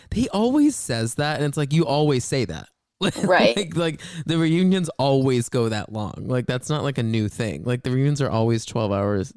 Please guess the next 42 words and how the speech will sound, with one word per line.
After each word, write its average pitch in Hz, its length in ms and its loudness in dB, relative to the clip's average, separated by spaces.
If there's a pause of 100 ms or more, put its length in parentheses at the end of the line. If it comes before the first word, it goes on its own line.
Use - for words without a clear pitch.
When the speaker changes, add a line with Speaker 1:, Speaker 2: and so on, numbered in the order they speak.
Speaker 1:
film, 117 280 -4
like, 123 260 -2
s-, - 160 -12 (160)
like, 120 220 -4
sessions. 196 280 0
Speaker 2:
God, 185 460 0 (320)
that 220 100 -10
must 220 280 -12
be 226 80 -2
so 214 240 -4
fucking 202 440 -4
exhausting. 202 840 2
<laughs> - 60 4 (1300)
Speaker 1:
But 190 120 -2
you 208 120 4
remember 208 280 2
there 165 260 2
are, 151 40 2
like, 143 260 0
there's 147 240 0
downtime, 120 840 0
there's, 113 320 0
like, 110 240 -2
changing 117 480 0
camera 117 400 -2
film, 113 540 0
there's, 110 360 0
like, 107 300 -2 (140)
m-, 120 100 -6 (100)
m-, 131 260 -8 (260)
lunch, 143 400 0
there's 120 200 0
touch-ups, - 560 -4
there's 120 160 -2
things 123 200 -2
like 110 160 -4
that. 92 260 -4
So 143 80 0
I 135 80 2
Speaker 2:
Mm-hmm. 196 80 -4
Speaker 1:
feel 180 100 2
like 185 160 -4